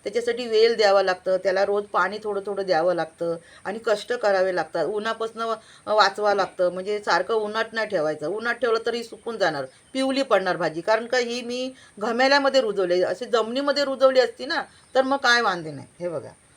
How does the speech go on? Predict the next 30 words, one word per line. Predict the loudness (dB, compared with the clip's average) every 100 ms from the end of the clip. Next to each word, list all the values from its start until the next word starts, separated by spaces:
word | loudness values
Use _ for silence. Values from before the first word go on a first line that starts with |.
| _ -6
जमिनीत | -4 -2 -2
रुजवायला | -2 0 2 2
गेलं | 2 0 0
तर | 2
आपल्याला | 0 0 -4 -4
मिळणारच | -6 -8 -4 -2 -2
नाही | -2 0
हो |
आम्हाला. | 0 0 -4 -6 -8 -10 _ _
सगळे | -4 0 -2
चिमणी, | -2 -8 -8 -10
पाखऱ्या, | -4 -4 -4 -8
माकडं | -6 -8 -6 -8
सगळी | -6 -4
वाट | -2 -2 -6
लावतात, | -10 -10 -16 -18 -18 -12
म्हणून | -4
आम्ही | -2 0 0
आपल्या, | 0 2 0 0 -10 0
आमच्यापुरती, | 0 4 4 4 0 0
दोघांपुरती | 2 4 2 0 -2 -2
जेवढे | 0 2 4 4
काय | 4 2
मिळेल | 2 -2 -2
ना | 0
आम्ही | -2 -4 -4
तेवढी | -6 -4 -6
काढतो. | -6 -6
ही | -8
बघा, | -8 -10